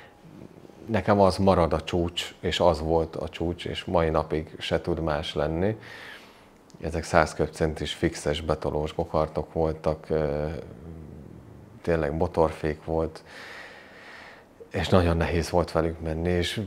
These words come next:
brutális, nem is tudom, negyven valahány lóerős gokart motorok voltak.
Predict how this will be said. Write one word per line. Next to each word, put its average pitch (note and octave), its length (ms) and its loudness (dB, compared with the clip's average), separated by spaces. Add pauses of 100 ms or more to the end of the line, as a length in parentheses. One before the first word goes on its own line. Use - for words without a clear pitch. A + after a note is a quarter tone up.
brutális, F#2 800 0 (180)
nem D#2+ 140 -4
is D#2+ 120 -10
tudom, D#2+ 240 -8
negyven D#2 360 -4
valahány D2+ 360 -2
lóerős D2+ 580 -6 (300)
gokart D2+ 380 -2
motorok D2+ 400 -4
voltak. D#2 520 0